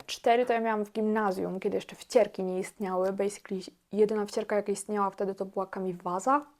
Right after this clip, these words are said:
I w ogóle mam Kamiwazę, ale teraz jej nie stosuję. E, i już wtedy miałam nawet do pięciu centymetrów. Pamiętam, że jak ścięłam włosy dość drastycznie, to wszyscy byli: „O, ścięłaś włosy?”. No. A prawda jest taka, że po prostu miesiąc później były znowu długie i wszyscy byli jak:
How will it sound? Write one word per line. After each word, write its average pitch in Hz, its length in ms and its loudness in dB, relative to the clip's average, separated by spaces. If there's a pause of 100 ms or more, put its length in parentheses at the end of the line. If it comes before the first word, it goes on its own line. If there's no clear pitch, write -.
(140)
I 202 60 -4
w 202 80 -4
ogóle 196 200 2
mam 190 220 -2
Kamiwazę, 185 540 -2
ale 190 140 -8
teraz 185 200 -6
jej 185 120 -4
nie 185 100 -4
stosuję. 208 480 0 (960)
E, 196 300 0
i - 120 -4
już 214 180 -2
wtedy 202 240 0
miałam 190 240 0
nawet 180 260 -4
do 180 100 -2
pięciu 180 420 -4
centymetrów. - 580 -14
Pamiętam, 190 360 -6
że 185 60 -2
jak 185 100 -6
ścięłam 190 360 -4
włosy 180 420 -2 (440)
dość 202 180 2
drastycznie, 202 480 -4
to 190 60 -4
wszyscy 180 200 -12
byli: 170 140 -10
„O, - 760 -6
ścięłaś - 440 -10
włosy?”. - 360 -10 (880)
No. 208 300 0 (680)
A 226 380 4
prawda 220 220 -2
jest 214 140 -4
taka, 214 260 -4
że 185 360 -4
po 190 80 -4
prostu 202 260 -6
miesiąc 196 280 -2
później 196 280 -4
były 185 180 -2
znowu 190 220 -6
długie 196 280 -2
i - 100 -12
wszyscy - 220 -14
byli 196 80 -2
jak: 196 140 -10